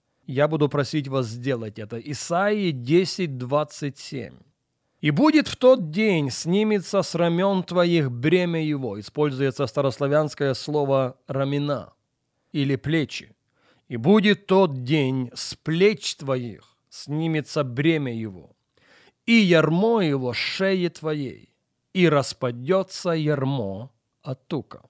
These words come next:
Прочитаем еще раз. «И будет в тот день, снимется с твоих плеч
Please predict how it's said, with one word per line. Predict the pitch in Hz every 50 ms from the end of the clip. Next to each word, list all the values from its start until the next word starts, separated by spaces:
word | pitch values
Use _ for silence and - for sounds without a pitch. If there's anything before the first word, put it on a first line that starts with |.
| _ _ _ _ _ _ _ _ _ _ _ _ _ _ _ -
Прочитаем | 147 143 - 156 139 165 170 165 160 156 151
еще | 151 135 - 170 156
раз. | 135 135 127
«И | 135 156
будет | 151 170 262 302 294 277 -
в | - -
тот | - 240 254 247 185
день, | 156 202 254 269 226 127 85 - - _ _ _ _ _ _ _ _ _ _ _ _ _
снимется | - - - - 175 214 247 247 247 226 - 233 226
с | - -
твоих | - - 156 165 175 185 208 208 - - -
плеч | - 156 165 175 156 123 104 104 - - - - - _